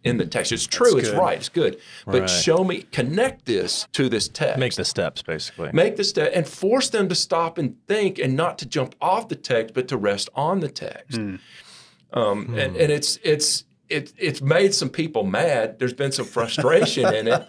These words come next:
Speaker 2: <laughs>
Speaker 1: Um, it's never easy to have to stop and critique yourself and, and stuff
Speaker 3: Yeah.
Speaker 1: like that. But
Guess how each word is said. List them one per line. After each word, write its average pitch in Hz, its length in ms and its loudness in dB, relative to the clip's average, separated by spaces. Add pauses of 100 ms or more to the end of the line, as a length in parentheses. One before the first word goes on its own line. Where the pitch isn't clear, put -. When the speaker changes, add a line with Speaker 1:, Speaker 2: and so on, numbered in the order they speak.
(120)
Speaker 2:
<laughs> - 100 -4 (320)
Speaker 1:
Um, 117 320 2
it's 131 160 -2
never 185 400 6
easy 135 340 0
to 107 100 0
have 113 180 0
to 110 80 -4
stop 123 240 0
and - 80 -10
critique 123 420 -4
yourself 104 460 0
and, 98 320 -2
and 101 140 -4
stuff 104 220 0
Speaker 3:
Yeah. 87 40 -6
Speaker 1:
like 98 160 -4
that. - 280 -10
But 190 380 0